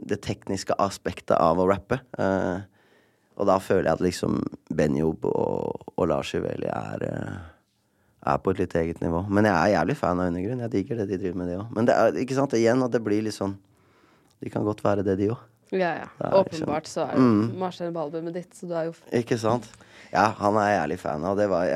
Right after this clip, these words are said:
Speaker 1: er jævlig takknemlig for at han gadd å bli med, og alle, at alle blir med, liksom. Jeg tar det ikke for gitt at folk gidder å lage musikk med meg. Eh,
Speaker 2: Tipper de ser på det som en ære.
Speaker 1: Det hadde jo vært veldig koselig i så fall, men, eh, de sa nå i hvert fall ja, så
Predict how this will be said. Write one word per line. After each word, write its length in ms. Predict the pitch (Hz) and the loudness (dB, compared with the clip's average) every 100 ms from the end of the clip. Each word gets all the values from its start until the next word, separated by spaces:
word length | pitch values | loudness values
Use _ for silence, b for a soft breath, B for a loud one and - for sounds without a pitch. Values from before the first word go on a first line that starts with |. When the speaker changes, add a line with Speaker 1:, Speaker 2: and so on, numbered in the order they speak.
| 107 110 | 2 2
Speaker 1:
er 20 | 95 | 0
jævlig 100 | 90 | -2
takknemlig 420 | 117 - 87 95 | -6 -6 -4 -4
for 120 | 113 110 | -4 -6
at 80 | 107 | -4
han 120 | 107 | -4
gadd 140 | 90 | -2
å 80 | 92 | -2
bli 180 | 95 92 | -2 -2
med, 160 | 80 95 | -2 -4
og 120 | 92 95 - | -6 -6 0
alle, 480 | 85 - 85 107 117 | 0 4 2 4 2
at 140 | - _ - | -2 _ 0
alle 340 | - 85 82 139 | 4 4 4 2
blir 380 | 127 117 127 127 | 2 2 4 4
med, 120 | 147 | 4
liksom. 200 | 139 147 | 4 4
Jeg 120 | 113 | 4
tar 140 | 110 92 | 6 4
det 100 | 113 | 2
ikke 80 | |
for 80 | 123 | 0
gitt 240 | 107 95 101 | 0 2 0
at 140 | 98 | -2
folk 200 | - 98 | -2 -4
gidder 280 | 92 - 120 | -2 2 4
å 20 | 110 | 6
lage 220 | 101 104 | 6 4
musikk 300 | 107 98 87 | 2 0 -2
med 140 | 87 | -2
meg. 160 | 92 127 B B _ | -2 -2 B B _
Eh, 500 | - 107 107 107 107 | -2 0 0 0 2
Speaker 2:
Tipper 220 | 104 104 160 | 0 0 -2
de 120 | 165 | -4
ser 180 | 160 165 | -6 -8
på 100 | 160 | -6
det 120 | 151 | -8
som 160 | 156 156 | -8 -10
en 120 | 143 | -10
ære. 280 | - - - b b b b b b b b _ _ - - | -10 -12 -14 b b b b b b b b _ _ -14 -4
Speaker 1:
Det 60 | 113 | -2
hadde 140 | 107 87 | 0 2
jo 60 | 98 | 2
vært 120 | 90 | 2
veldig 240 | 110 87 95 | 0 0 0
koselig 340 | 127 - 95 | -2 0 0
i 20 | 98 | 2
så 100 | 101 | 0
fall, 180 | 120 131 | 0 0
men, 200 | 120 123 | 4 4
eh, 140 | 123 123 | 4 4
de 100 | 131 | 0
sa 260 | - 107 | 2 2
nå 100 | 101 | 4
i 80 | 139 101 | 2 0
hvert 40 | |
fall 180 | - 120 | 2 4
ja, 160 | 107 117 | 4 2
så 480 | - 117 113 110 | -2 -2 0 0